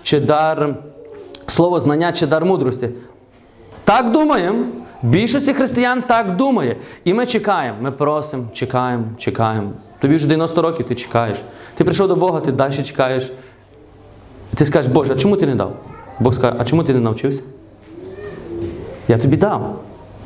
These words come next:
Я дав навіть людей, які хотіли тебе вчити, але ти чекав. А чого ти чекав?" Тепер дивіться, Павло каже: "Бо всі ви можете один за одного пророкувати,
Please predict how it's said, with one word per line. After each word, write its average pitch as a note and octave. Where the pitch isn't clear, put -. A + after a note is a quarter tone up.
Я C#3+
дав A#3+
навіть B3+
людей, A#3
які B3
хотіли A3+
тебе G#3
вчити, F#3+
але C3
ти G#3
чекав. A3
А A#2
чого G#3
ти G#3
чекав?" -
Тепер E3+
дивіться, G3
Павло E3
каже: D#3+
"Бо F#3
всі A#3+
ви C#4+
можете B3
один A#3
за A#3
одного A3
пророкувати, A3